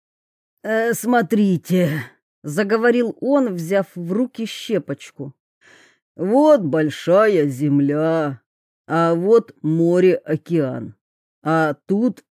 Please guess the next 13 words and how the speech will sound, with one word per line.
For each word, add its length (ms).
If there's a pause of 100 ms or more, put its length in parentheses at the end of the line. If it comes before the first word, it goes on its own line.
(120)
страна 680
Заморья, 1000 (640)
а 260
рядом 720 (200)
заповедный 1120
остров. 1000 (680)
Раз 480
в 200
десять 580
лет 400
сюда 500
прилетает 920
дракониха 1000